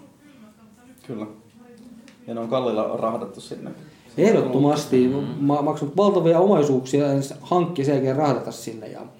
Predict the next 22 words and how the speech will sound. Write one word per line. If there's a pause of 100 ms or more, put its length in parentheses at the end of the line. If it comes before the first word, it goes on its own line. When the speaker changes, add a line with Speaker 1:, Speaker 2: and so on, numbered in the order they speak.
(440)
Speaker 1:
Mm. (960)
Speaker 2:
niitä
hän
sitten
lukee
siellä
kylvyssä
ja (140)
kastelee
ja
tärvelee
ja
sitten (1080)
hovimestari
apulais (160)
Jamesin, (340)
korjaan
Jamesin, (340)
se
kuuluu
lausua (120)
James.